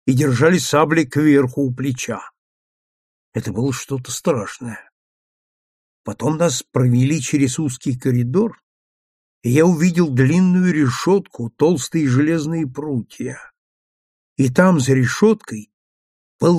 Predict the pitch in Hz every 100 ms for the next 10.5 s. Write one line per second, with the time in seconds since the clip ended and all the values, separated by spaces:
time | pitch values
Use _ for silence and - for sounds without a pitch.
0 | 143 123 98 - 104 - - - _ _
1 | _ _ _ _ _ _ _ _ _ _
2 | _ - 123 208 196 - - 165 151 156
3 | 147 143 151 131 139 147 139 151 - -
4 | 147 123 110 107 - _ _ - 147 156
5 | - 139 135 127 151 139 107 90 _ _
6 | - 143 135 156 170 127 113 123 117 -
7 | 135 123 131 143 - 101 - - - _
8 | _ _ _ _ _ _ _ _ _ _
9 | - 127 196 196 196 175 160 196 190 185
10 | 160 131 147 139